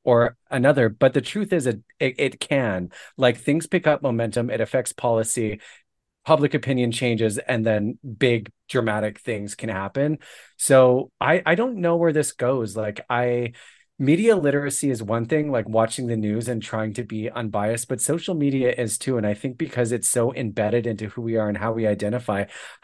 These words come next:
I don't know how you separate that. I, I s-, like, I am, I mean, if anybody listens to the show, my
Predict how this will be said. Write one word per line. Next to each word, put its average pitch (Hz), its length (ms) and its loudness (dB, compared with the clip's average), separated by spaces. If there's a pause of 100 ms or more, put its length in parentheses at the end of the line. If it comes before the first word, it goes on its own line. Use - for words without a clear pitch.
(120)
I 143 120 6
don't 202 120 4
know 202 140 2
how 160 160 2
you 180 120 2
separate 107 520 -2
that. 95 280 -4
I, 180 560 6
I 147 260 2
s-, - 240 -6 (120)
like, 135 300 -2 (500)
I 165 460 4 (120)
am, 113 340 -2 (260)
I 120 60 -4
mean, 107 180 0
if 107 80 -2
anybody 117 340 0
listens 110 320 -6
to - 100 -14
the 101 80 -8
show, 117 240 0
my 107 220 2